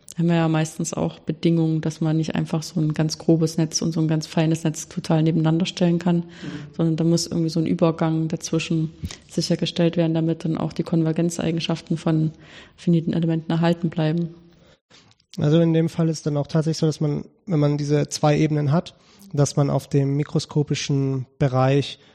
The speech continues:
Speaker 2: ähm, ein ganz anderes Problem löst. Also im Normalfall sind es dann aber, und das ist dann gerade auch der Vorteil von so einem Multiskalenmodell, weil man auf der makroskopischen Ebene Konstanten, also, ja, so, so, so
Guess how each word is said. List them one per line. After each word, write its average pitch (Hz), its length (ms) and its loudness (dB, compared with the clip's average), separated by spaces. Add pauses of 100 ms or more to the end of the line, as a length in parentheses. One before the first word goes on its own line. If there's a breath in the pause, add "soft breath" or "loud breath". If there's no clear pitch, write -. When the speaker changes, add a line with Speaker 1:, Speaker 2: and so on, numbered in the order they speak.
(200 soft breath)
Speaker 2:
ähm, 143 360 0
ein 143 220 -2
ganz 147 260 0
anderes 151 400 0
Problem 143 460 0
löst. 143 280 2
Also 143 160 -4
im 151 120 -2
Normalfall 147 760 0
sind 160 200 -2
es 151 100 -6
dann 151 140 -2
aber, 143 500 0
und 151 100 -2
das 147 80 -4
ist 160 160 -2
dann 151 280 2
gerade 151 300 2
auch 143 60 -2
der 147 140 -2
Vorteil 156 420 0
von 143 220 -2
so 139 100 0
einem 139 220 0
Multiskalenmodell, 156 1120 0 (800 loud breath)
weil 151 300 2
man 151 180 -2
auf 147 100 -8
der 147 100 -2
makroskopischen 170 720 -2
Ebene 160 680 0 (360)
Konstanten, 151 520 2
also, 143 340 -2 (140)
ja, 156 160 0
so, 151 100 -6 (100)
so, 139 420 2
so 135 140 -4